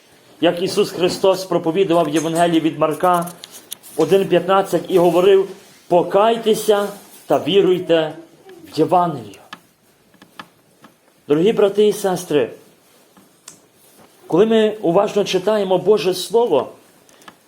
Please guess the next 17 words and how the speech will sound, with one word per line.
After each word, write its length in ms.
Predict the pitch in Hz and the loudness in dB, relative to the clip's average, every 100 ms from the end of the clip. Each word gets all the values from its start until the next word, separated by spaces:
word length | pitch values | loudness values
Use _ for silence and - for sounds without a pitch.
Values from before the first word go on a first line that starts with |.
| _ - | _ -2
то 120 | 185 | 0
ми 120 | 226 | 2
бачимо, 600 | 233 240 226 180 147 107 - _ _ - _ _ | 2 -2 -2 -4 -4 -6 -10 _ _ -20 _ _
що 600 | - - - 185 180 165 - - _ - - - - 131 123 | -14 -10 0 2 2 0 -6 -20 _ -20 -20 -20 -20 -16 0
Божа 380 | 208 220 233 | 2 2 0
радість 640 | 226 214 156 - - - - - - - - - - - | 2 2 0 -4 -16 -20 -20 -20 -20 -20 -18 -14 -14 -4
поселяється 840 | - 214 - 202 226 220 220 - 196 | 0 0 2 2 2 2 0 -2 -2
в 100 | 170 | 2
людині 640 | 170 180 220 220 156 107 - _ _ _ - | 0 2 0 -2 -6 -10 -16 _ _ _ -20
в 120 | - | -10
час 580 | - 202 240 - - - - | -4 0 0 -4 -10 -14 -10
її 200 | 139 175 | -4 -2
увірування 760 | 151 135 185 160 147 143 139 135 - _ | -2 0 0 0 0 -2 -6 -12 -20 _
в 60 | 110 | -14
Господа. 480 | 117 107 - - - 370 415 415 370 - _ _ _ _ 330 370 - 370 - | -12 -12 -14 -18 -20 -18 -18 -16 -18 -18 _ _ _ _ -20 -20 -20 -20 -4
Пригадуєте, 600 | 170 185 190 202 196 180 | 0 0 2 2 2 -2
коли 400 | 175 175 175 185 | 0 2 2 2